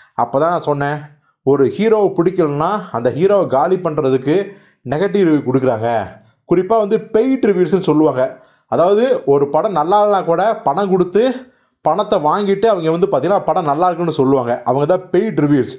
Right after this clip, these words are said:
இவங்கனால கூட தமிழ் சினிமாவுக்கு அவ்வளவு பாதிப்பு இல்லை. ஆனால் பெய்டு ஹேட்டர்ஸ்,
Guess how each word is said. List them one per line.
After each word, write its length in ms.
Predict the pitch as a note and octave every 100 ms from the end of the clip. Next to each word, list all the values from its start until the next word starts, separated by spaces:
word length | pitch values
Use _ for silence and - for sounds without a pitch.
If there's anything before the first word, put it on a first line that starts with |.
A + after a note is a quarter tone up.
| - _ _
இவங்கனால 580 | C#3 F3 G3 G3 F#3+ F3+
கூட 160 | G3+
தமிழ் 260 | G3+ E3 F#3
சினிமாவுக்கு 640 | F3+ F3+ E3+ E3+ E3 G#3
அவ்வளவு 400 | - B2 F3+ F#3+
பாதிப்பு 380 | D#3 E3+ F3 C#3
இல்லை. 160 | A2+ G2+ - -
ஆனால் 760 | G2 A2 B2+ D3 B2 D3+ E3 - - _ _ -
பெய்டு 600 | A#3 C#4+ D4+ D#4 B3+ - - _ D#3
ஹேட்டர்ஸ், 560 | E3 D#3+ A2+ - -